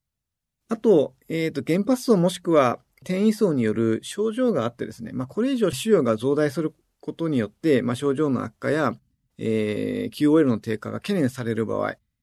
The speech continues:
えー、これはアイオーティーケーアイになります。これは、まあ、ピーディー割合が低いので、えー、なるべく、あの、悪くしないで、少なくとも今よりも同じかもっ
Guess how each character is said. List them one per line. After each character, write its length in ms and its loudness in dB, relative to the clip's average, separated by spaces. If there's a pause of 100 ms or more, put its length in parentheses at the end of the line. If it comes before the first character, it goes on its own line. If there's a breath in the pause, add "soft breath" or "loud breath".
(180)
え 100 -4
ー、 60 -6
こ 140 -8
れ 100 -2
は 300 0 (460)
ア 100 -2
イ 80 2
オ 80 2
ー 20 -2
テ 120 -6
ィ 60 -2
ー 20 -4
ケ 180 -2
ー 40 -4
ア 40 -4
イ 120 -8 (120)
に 80 0
な 80 2
り 60 -4
ま 100 -6
す。 80 -16
こ 80 -2
れ 80 4
は、 60 4
ま 100 2
あ、 20 -4
ピ 200 -6
ー 60 -8
デ 100 -8
ィ 100 -4
ー 60 0
割 240 2
合 80 -2
が 80 -6
低 220 -4
い 80 2
の 120 -6
で、 240 -2 (380)
え 340 -2
ー、 20 -4
な 120 -2
る 80 -2
べ 80 2
く、 260 -10
あ 60 -2
の、 80 -2 (360)
悪 200 0
く 120 -10
し 140 -6
な 140 0
い 80 -2
で、 360 2
少 200 -10
な 120 2
く 60 -18
と 140 2
も 200 2
今 240 2
よ 80 0
り 100 -2
も 300 0
同 240 -2
じ 120 -4
か 180 2
も 140 -2
っ 80 -8